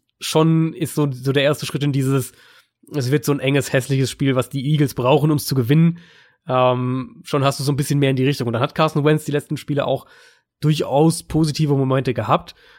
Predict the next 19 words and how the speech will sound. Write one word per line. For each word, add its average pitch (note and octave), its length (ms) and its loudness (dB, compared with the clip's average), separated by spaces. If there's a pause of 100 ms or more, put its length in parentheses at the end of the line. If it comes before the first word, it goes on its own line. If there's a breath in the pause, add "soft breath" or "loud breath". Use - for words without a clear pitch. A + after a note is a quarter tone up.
(160 soft breath)
Ähm, C3 720 -4 (960)
könnte F#3 400 2
passieren. C#3+ 720 -4 (360)
Trotzdem, C#3 800 -2 (340)
Seahawks D3+ 360 0
sind C3 100 0
das A2+ 80 -2
bessere B2+ 320 0
Spiel D#3 260 0
und B2 80 0
Seahawks B2+ 240 -2
sollten, B2 640 -4
äh, C#3 80 -2
Se-, D3+ 240 0
Seahawks D#3 340 0
sind C3+ 220 0 (400 loud breath)
das A2 100 -6
bessere C3+ 360 0
Team E3+ 400 2